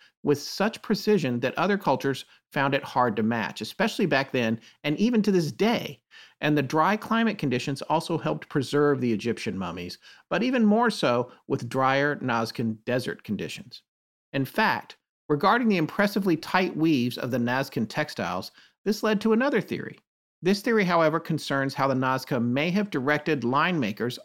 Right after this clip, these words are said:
on the desert floor from high above,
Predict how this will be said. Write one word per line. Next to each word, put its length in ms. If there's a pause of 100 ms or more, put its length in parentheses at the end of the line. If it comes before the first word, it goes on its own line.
on 100
the 80
desert 460
floor 640
from 180
high 280
above, 600